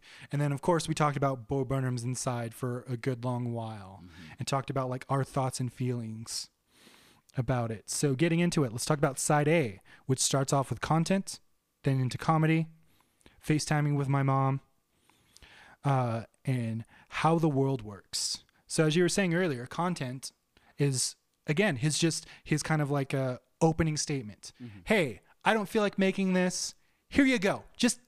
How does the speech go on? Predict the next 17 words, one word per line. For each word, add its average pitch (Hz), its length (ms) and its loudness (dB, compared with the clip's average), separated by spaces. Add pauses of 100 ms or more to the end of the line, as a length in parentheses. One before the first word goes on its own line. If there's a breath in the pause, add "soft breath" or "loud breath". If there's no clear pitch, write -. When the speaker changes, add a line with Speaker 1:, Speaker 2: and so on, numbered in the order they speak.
(100)
Speaker 1:
just - 260 0
take - 300 -2
your 185 100 0
content. 160 640 -2
Speaker 2:
Yeah. 110 200 -12
Speaker 1:
Be 190 220 2
happy." 147 560 0 (420 loud breath)
And 160 100 4
I 160 120 4
just, 160 240 -2 (340)
I 170 120 4
love 165 380 2
that 143 160 2
as 131 160 -2
the 131 120 0
opening 127 320 -4
song. 107 540 -8